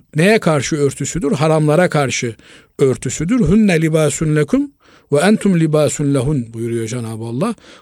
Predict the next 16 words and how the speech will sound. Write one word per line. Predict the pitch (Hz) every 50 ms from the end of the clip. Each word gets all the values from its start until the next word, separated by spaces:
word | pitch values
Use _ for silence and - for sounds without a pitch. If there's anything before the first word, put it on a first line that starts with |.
| _ -
"Onlar | - 143 156 185 220 220
size, | - - - 143 127 190 247 294 311 - _ _
siz | - - - 269 226 208 214
onlara | 170 156 151 143 135 135 196 269 302 277 - - - _ _ -
örtüsünüz." | 117 110 107 - - 311 - - 190 147 127 113 98 107
diyor. | 101 98 98 95 98
Yani, | 120 147 170 175 170 160 160 143 - - - - - - _ -
e, | 147 139
her | 127 175 269 262
türlü | - - 220 214 196 180 -
tehlikeye | 180 160 160 160 151 131 - 147 139 131 127 113
karşı, | - 139 127 117 - - - 233 269 277 - - - - - -
maddi | - 156 170 165 156 175 220 226
manevi | 202 180 165 156 151 147 143 135 170 254 285 277 - _ - - _ _
her | - - 226 285
türlü, | - - - 185 175 175 170 165 156 143 120